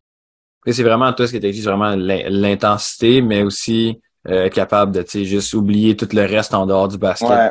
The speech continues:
Speaker 1: concentrer sur le basket.
Speaker 2: Ouais, c'est, c'est bien dit. C'est, c'est, ça peut sonner général, mais je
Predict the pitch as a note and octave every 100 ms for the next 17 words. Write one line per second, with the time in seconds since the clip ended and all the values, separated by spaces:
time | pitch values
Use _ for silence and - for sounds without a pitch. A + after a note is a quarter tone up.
0 | - - - F2 E2+ F#2+ F2+ - F2+ E2+
1 | D#2+ D2+ F#2 E2+ - _ _ _ _ _
2 | _ _ _ _ _ _ _ _ D3 C3+
3 | B2 - C3 B2 B2 - C3 C3+ C3+ B2
4 | A#2 C#3+ C#3+ B2 A2+ A2 A2 _ _ -
5 | - G2 - - - B2 C#3 C3 C3+ B2
6 | C3 A#2+ B2 A#2 A2 B2 D3 C3 A2 G#2
7 | G2